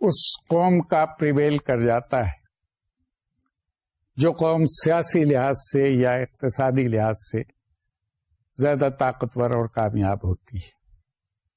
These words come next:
ایک زمانہ تھا، آج سے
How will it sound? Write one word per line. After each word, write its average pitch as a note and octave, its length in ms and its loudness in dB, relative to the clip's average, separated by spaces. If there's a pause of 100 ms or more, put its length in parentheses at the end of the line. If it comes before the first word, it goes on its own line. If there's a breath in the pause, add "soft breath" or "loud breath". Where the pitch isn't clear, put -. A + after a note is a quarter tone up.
(1000)
ایک C3+ 220 -2
زمانہ C#3 480 2
تھا، B2+ 140 0 (2250)
آج C3 180 0 (100)
سے B2+ 260 0